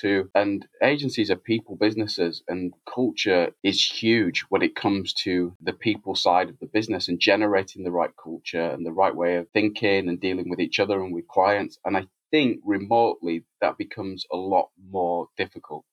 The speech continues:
I mean, we've had a really good go at doing it, and we, we have plans to do more, but I just think it is so much more difficult. So I think for us, we're a big believer in the office and the culture that you can generate there. However,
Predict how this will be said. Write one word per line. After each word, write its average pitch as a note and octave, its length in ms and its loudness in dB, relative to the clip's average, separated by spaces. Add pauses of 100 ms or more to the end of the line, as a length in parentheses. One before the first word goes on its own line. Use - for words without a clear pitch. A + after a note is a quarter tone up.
(300)
I G#2+ 60 4
mean, G#2+ 100 4
we've G#2+ 160 2
had B2+ 180 4
a A2 60 -4
really G#2 200 -2
good F#2 180 -12
go G2+ 180 4
at F2 120 -6
doing G#2 260 0
it, G#2+ 200 0
and F2+ 220 -8
we, F2+ 140 -16 (120)
we E2+ 260 -16
have F2+ 100 -8 (100)
plans F#2 200 -6
to - 100 -20
do F2+ 140 -6
more, F#2+ 340 2 (400)
but F2 120 2
I F#2+ 60 4
just A2 220 -2
think G2 180 -8
it - 120 -4
is F2+ 280 0
so - 240 -6
much E2+ 220 -8
more E2 180 -8
difficult. F2 520 -14
So - 120 2
I G#2 80 2
think D3+ 260 -2
for B2 380 4
us, G2+ 280 -2
we're G2+ 160 2
a G2+ 120 0
big B2 180 0
believer G#2 420 2
in G2 300 -2
the F#2+ 120 0
office F2+ 480 -2
and F2+ 140 -8
the F2+ 40 -12
culture G2 340 -6
that F#2 120 -4
you E2+ 80 -10
can F#2 140 -14
generate F#2 460 -2
there. E2+ 340 -2
However, G#2 680 2